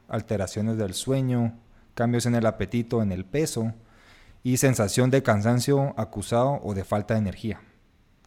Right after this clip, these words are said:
Y esto es lo poco que, que, que investigué de, de la O M S. ¿Y, y, y cómo te detectaste que tenías depresión? O, cuál, o si tú sentiste alguno de tus síntomas que dijiste como que, ah, te saltó una, una bandera o no sé qué.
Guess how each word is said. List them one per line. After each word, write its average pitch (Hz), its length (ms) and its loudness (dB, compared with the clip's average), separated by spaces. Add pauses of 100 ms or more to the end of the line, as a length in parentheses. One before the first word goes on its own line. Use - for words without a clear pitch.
Y 113 80 -2
esto 131 160 -2
es 123 160 -4
lo 117 160 -2
poco 135 420 2
que, 101 340 0
que, 101 360 -2
que 107 60 -4
investigué 101 520 -2
de, 117 320 0
de 95 140 -4
la 92 180 -2
O 101 100 0
M 113 220 0
S. 185 320 -2 (520)
¿Y, 120 80 0
y, 110 500 -2 (240)
y 117 100 -8
cómo 139 300 2
te 147 100 4
detectaste 135 560 2
que 113 80 0
tenías 117 540 2
depresión? 113 460 2
O, 120 120 4
cuál, 139 320 6
o 127 220 0
si 123 220 0
tú 135 160 0
sentiste 147 340 4
alguno 143 260 4
de 135 60 0
tus - 180 -6
síntomas 131 500 0
que 107 180 -2
dijiste 131 340 -2
como 147 120 0
que, - 100 0
ah, 127 340 2
te 127 80 -6
saltó 110 260 -6
una, 127 360 -4 (500)
una 127 120 6
bandera 117 420 4
o 95 40 -2
no 104 140 -2
sé 120 140 -4
qué. 113 200 -2